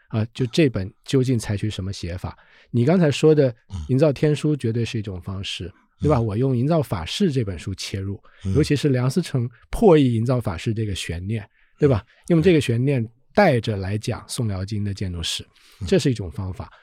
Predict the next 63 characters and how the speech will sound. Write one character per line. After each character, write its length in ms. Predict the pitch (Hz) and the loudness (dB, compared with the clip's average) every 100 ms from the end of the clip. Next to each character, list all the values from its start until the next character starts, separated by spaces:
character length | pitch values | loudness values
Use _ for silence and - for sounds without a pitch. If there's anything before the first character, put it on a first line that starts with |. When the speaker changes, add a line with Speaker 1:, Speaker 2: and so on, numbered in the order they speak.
| - - - | -20 -20 0
Speaker 1:
那 120 | 185 | 2
么 100 | 170 | 4
像 300 | - 170 147 - _ - - | 4 2 0 -6 _ -20 0
刚 140 | 156 | 2
才 140 | 143 | 4
说 180 | 135 147 | 2 2
到 140 | 147 135 | 2 2
的 200 | 120 113 - _ | 0 -4 -10 _
哥 140 | 143 147 | 4 4
特 260 | - 139 | 6 6
也 140 | 107 107 | 4 -2
好， 320 | - 92 - | -4 -10 -10
现 200 | - 131 | -4 -2
在 140 | 120 113 | 0 -2
的 200 | 110 - | -4 -4
伊 80 | 135 | -4
斯 160 | 123 127 | -2 0
兰 140 | 107 | 2
建 200 | 110 110 | 2 0
筑 160 | 104 92 | 0 -2
也 120 | 90 | -4
好， 240 | - 92 - - - - | -6 -10 -14 -20 -20 -10
其 180 | - 147 | 0 2
实 160 | - | 4
都 140 | 147 160 | 6 4
是 200 | - 156 | 4 2
一 100 | 147 | 2
种 240 | 127 92 - _ _ - | 2 -2 -6 _ _ 6
硬 260 | 208 160 | 8 8
碰 260 | 127 165 139 | 8 8 8
硬 220 | 175 135 | 6 6
的 100 | 107 | 0
写 220 | - 85 | -6 -8
法， 240 | 85 - - | -8 -12 -8
Speaker 2:
对， 180 | - 92 | -4 2
Speaker 1:
对 40 | |
吧？ 80 | 147 | 4
Speaker 2:
对。 80 | 135 | 4
Speaker 1:
我 100 | 127 | 4
不 120 | 113 | 4
再 140 | 180 190 | 6 8
有 120 | 147 | 6
什 120 | 120 | 4
么 80 | 127 | 0
取 240 | - 143 | 2 0
巧 240 | 160 131 107 | 2 0 0
的 100 | 110 | 2
方 200 | 120 117 | 2 2
法， 200 | 101 87 | 0 -2
Speaker 2:
那 300 | - - 220 | -12 4 8
叫 60 | |
正 100 | 156 | 10
面 180 | 185 156 | 10 8
强 280 | 107 120 139 | 6 4 6
攻。 100 | 147 | 10
Speaker 1:
有 60 | 247 | 10
哪， 60 | |
哎， 80 | 202 | 12
有 240 | 165 170 | 12 10
哪 180 | 208 147 | 10 8
一 100 | 143 | 6
本 320 | 196 147 117 117 | 6 6 4 2
讲 340 | - 127 117 | 0 0 -2